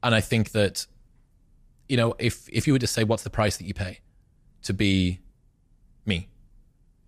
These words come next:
One of them would be very, very much in my head, very much thinking, assessing, over-assessing, analyzing. And it's beautiful. I love the takeaways that I get. I love the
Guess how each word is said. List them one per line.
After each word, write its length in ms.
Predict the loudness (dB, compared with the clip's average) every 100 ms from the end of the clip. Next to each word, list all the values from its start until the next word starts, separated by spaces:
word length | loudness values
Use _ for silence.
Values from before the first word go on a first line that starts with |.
| -2
One 160 | 2
of 80 | 2
them 300 | 2 0 -2 -2
would 180 | -2 -2
be 380 | 0 0 -2 -6 _ _
very, 300 | -4 2 2
very 160 | 2 2
much 180 | 0 -2
in 80 |
my 80 | -4
head, 280 | -2 -4 -10 -20 _ _ _ _ _ _ _ _ -2
very 240 | 2 4
much 440 | 4 2 -2 -12 -12 -12
thinking, 640 | -4 -2 0 0 -2 -4 -8 _ -12
assessing, 720 | -4 -2 -2 -2 -2 -2 -6 -14 -2
over-assessing, 880 | 0 0 0 -2 -4 -4 -6 -6 -8
analyzing. 840 | -4 0 2 2 2 -2 -4 -6 -8 -18 _ _
And 120 | -4 -4
it's 100 | 0
beautiful. 400 | -2 -2 -2 0
I 80 |
love 380 | 4 4 4 2
the 80 | -2
takeaways 500 | -2 -2 0 -2 -2
that 100 | -4
I 100 | -10
get. 200 | -10 -10
I 100 | -2
love 400 | 2 4 4 0
the 340 | -2 0 0